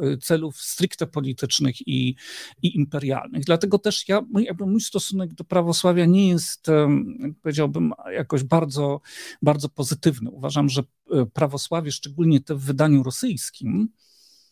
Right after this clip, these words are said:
poszło bardzo daleko, jeżeli chodzi właśnie o, e, pozwalanie instrumentalizowania się do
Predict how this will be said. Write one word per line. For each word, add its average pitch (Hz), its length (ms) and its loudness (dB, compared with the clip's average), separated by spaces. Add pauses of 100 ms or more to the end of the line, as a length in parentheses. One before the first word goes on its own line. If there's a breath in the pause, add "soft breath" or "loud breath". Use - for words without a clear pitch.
(400 soft breath)
poszło 185 200 0
bardzo 170 300 2
daleko, 151 500 2
jeżeli 135 360 -10
chodzi 131 340 -10
właśnie 131 420 2
o, 127 440 2
e, 131 220 -2
pozwalanie 139 680 2
instrumentalizowania 151 1400 2
się 147 320 -2
do 135 280 -6